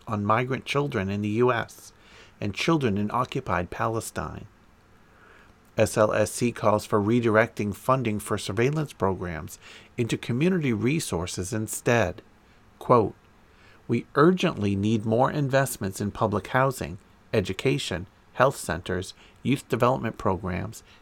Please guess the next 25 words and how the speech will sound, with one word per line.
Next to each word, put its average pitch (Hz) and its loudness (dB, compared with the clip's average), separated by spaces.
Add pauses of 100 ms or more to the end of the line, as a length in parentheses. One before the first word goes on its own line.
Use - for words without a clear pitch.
healthy 151 0
food, 87 -4 (280)
and 110 -6
steady 156 2
employment 151 -4
factors - -10 (240)
that 110 0
promote 127 2
real 117 0 (340)
public 87 -4
safety." - -8 (1800)
What 131 2
distinguishes 156 0
abolition 113 4
as 104 0
a 104 -8
strategy 120 2 (380)
is 110 -2
that 135 6
it 139 -2
does 120 0
not 165 2
assume 175 0
that 120 -2
the 117 -2